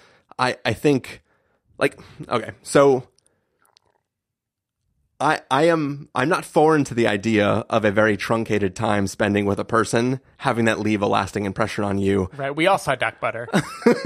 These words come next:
Speaker 1: No, no, but I, but I, but I mean, like, I, I, it's not like I, it's not like I don't believe that the short amount of time these people could have with each other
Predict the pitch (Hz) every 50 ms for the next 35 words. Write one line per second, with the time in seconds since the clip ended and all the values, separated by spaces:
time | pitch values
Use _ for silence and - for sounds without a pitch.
0 | 480 - - - - 180 - - - - - - - 220 170 139 131 143 131 117
1 | - 156 151 135 - 160 156 156 160 165 160 160 147 - - 135 139 143 - -
2 | 139 156 147 - - - - - - - 147 - 151 156 170 - 156 185 180 -
3 | 156 143 135 113 104 - - - 120 117 156 190 185 185 185 - 160 131 117 -
4 | 120 123 110 110 110 104 101 107 117 113 110 101 98 92 95 104 104 - 113 104
5 | - - 120 110 104 101 104 101 98 - - 110 110 107 104 101 104 98 - -
6 | - - 123 107 - 104 98 - 110 110 - 110 110 107 104 117 127 127 131 127
7 | 123 135 135 147 147 151 156